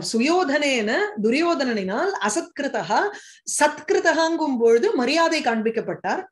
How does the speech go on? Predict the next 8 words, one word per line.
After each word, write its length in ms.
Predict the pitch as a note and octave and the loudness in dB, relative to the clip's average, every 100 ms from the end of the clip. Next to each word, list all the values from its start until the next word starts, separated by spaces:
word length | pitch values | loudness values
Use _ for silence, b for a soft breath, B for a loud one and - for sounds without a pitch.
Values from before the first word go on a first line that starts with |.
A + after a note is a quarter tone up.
| C#4 | -4
அசத்கிருதா 540 | D4 G4+ - D4 B3+ | -2 -2 -2 -2 0
அதனுடைய 520 | B3+ F#4+ B3+ B3 A3 | -2 -2 -2 -2 -2
ஆப்போசிட் 460 | G3 C#4+ D4 B3 A3+ | 0 -2 -2 -4 -4
உங்களுக்கு. 380 | F3+ E3+ F3 E4 | -6 -8 -6 -6
So, 160 | A#3+ | -4
அதனால 340 | F#3+ A#3 E4 F#3+ | -4 -4 -2 -2
அவமதிக்கப்பட்டார். 880 | C4 E4 D4+ - A#3 - E3+ D#3 D3 _ B B B B B B _ | -2 -2 -4 -4 -8 -8 -12 -12 -14 _ B B B B B B _
இந்த 420 | - D#4 D#4+ D4 | -2 0 2 2